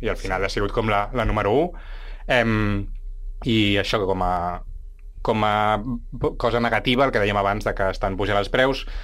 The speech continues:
i de que són molt pesats que ens traguessin el tema de no poder-ho compartir, i ara ja cadascú ha de tenir el seu Netflix.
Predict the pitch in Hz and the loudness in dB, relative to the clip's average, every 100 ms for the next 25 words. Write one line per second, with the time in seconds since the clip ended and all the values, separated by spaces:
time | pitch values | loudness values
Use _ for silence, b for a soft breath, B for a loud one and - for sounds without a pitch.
0 | B B B 127 113 107 104 98 95 92 | B B B 2 2 4 4 4 4 2
1 | 92 - 98 95 98 101 104 104 110 104 | 0 -2 -2 -2 -2 -2 -2 0 0 0
2 | 101 - 98 - 104 95 - 101 92 104 | -2 -4 -4 -2 -2 0 0 0 0 2
3 | 101 98 98 95 95 110 101 104 101 98 | 2 2 2 0 -2 -4 -2 0 2 0
4 | 101 101 98 117 143 B B B B - | 0 0 2 0 0 B B B B -6
5 | 107 98 95 92 98 95 95 98 - - | -2 0 2 0 2 2 2 0 -2 -2
6 | 104 - 113 104 101 95 104 98 92 110 | -2 0 0 0 -2 0 0 0 -2 -4
7 | - - | -4 -6